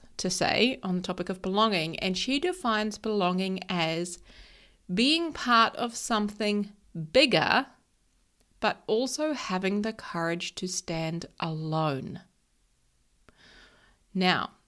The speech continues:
that speaks so beautifully to the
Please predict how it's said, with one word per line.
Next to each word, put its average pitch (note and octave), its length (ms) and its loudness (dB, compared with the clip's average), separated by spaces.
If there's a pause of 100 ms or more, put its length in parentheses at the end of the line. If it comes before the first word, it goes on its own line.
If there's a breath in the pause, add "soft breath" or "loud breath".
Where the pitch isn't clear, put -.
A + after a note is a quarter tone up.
(140)
that G3 380 0
speaks - 640 -2 (320)
so - 440 2
beautifully G3 880 0
to G3 220 2
the F3 280 0